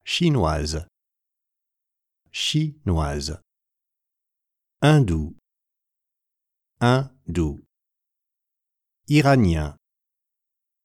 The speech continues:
Iranien. Iranienne.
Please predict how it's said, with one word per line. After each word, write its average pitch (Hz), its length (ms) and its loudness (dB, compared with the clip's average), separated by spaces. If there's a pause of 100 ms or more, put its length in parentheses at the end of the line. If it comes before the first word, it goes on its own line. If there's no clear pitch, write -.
(380)
Iranien. 107 1200 -2 (1400)
Iranienne. 95 840 0